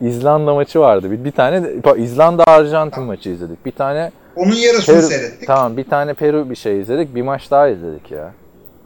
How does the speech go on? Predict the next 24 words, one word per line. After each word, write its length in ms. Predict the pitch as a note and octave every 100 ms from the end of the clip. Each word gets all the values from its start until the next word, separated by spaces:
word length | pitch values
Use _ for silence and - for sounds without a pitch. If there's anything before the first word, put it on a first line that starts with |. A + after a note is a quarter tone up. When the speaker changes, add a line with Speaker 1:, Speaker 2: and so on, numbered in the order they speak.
| _
Speaker 2:
Bir 120 | A#2 -
tane 260 | C3 C3+
ne 80 | D3+
izledik 320 | F#3+ E3 C3
abi? 260 | D#3 F3+ C#3
Ben 140 | C3+
iki 160 | C3+ D#3
tane 200 | D3+ A#2+
biliyorum 240 | A2 A2+
onları 260 | A#2 B2 A#2+
işte. 240 | A2+ - - _ _ _ -
Speaker 1:
Herhalde 300 | G2 F#2+ A#2
arkada 440 | B2 A#2 C3+ B2
mı 100 | B2+
ne 160 | B2+ A#2
dönüyordu, 440 | A2 A#2 G#2 F2+
öyle 200 | F#2+ F#2+
bir 60 | F2+
şeydi. 440 | - F#2 F2 - - _ _ _ _ _ _ _ _ - - _ _ _ _ _ _ _ - F2+ G2+
Neyse. 340 | G2 - -
Speaker 2:
Seyredeceğiz 680 | - - C#3 D3+ D#3 A3+ G3+
dedik, 160 | E3+ A3+
seyretmedik. 680 | - D3+ E3+ F3 A#2+ G#2 -
Neyse. 380 | G3+ G3+ -